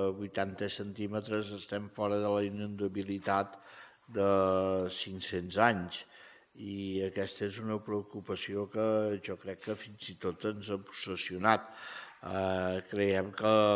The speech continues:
l'opció més bona és aquesta, eh, per la situació també de no fer més despesa econòmica. Ja hem intentat anar al costat, anar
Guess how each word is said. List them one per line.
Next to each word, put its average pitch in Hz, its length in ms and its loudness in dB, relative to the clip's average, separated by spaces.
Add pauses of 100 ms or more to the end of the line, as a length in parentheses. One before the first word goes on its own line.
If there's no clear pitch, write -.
(300)
l'opció 101 800 0
més 98 260 -2
bona 101 380 2 (560)
és 101 220 -6
aquesta, 107 520 2
eh, 92 240 -4
per 95 220 -10
la 87 160 -8
situació 92 560 -8
també 101 380 -2
de 107 180 0
no 101 100 -2
fer 95 220 -8
més 90 800 -6 (500)
despesa 101 640 -2 (160)
econòmica. 98 880 -2
Ja 90 280 -6
hem 98 120 -6
intentat 104 840 4 (340)
anar 101 340 2
al 95 120 2
costat, 110 800 4
anar 95 240 -2